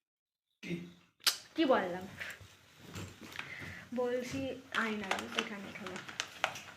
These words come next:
Speaker 2: বলছি, ওই বলে না,
Speaker 1: হুম।
Speaker 2: চোখে চশমা, মানে, ওই আলো লাগলে, এবার আমি বলি না, আলো লাগলে, রোদের আলো লাগলে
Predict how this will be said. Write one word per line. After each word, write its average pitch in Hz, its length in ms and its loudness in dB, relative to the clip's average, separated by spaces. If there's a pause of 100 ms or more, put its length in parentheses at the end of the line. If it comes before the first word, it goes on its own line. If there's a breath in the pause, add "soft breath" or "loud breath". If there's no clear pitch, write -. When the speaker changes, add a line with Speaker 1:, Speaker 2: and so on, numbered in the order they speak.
(1900 loud breath)
Speaker 2:
বলছি, 220 720 2
ওই 233 240 8
বলে 208 380 4
না, 262 320 4 (340 loud breath)
Speaker 1:
হুম। 196 140 -6
Speaker 2:
চোখে 233 300 2
চশমা, 220 460 2 (120)
মানে, 214 260 2
ওই 214 260 4 (380)
আলো 214 440 2
লাগলে, 233 320 6
এবার 226 160 4
আমি 226 180 6
বলি 254 240 8
না, 262 120 6
আলো 208 300 2
লাগলে, 220 380 4
রোদের 214 280 4
আলো 220 180 6
লাগলে 220 420 2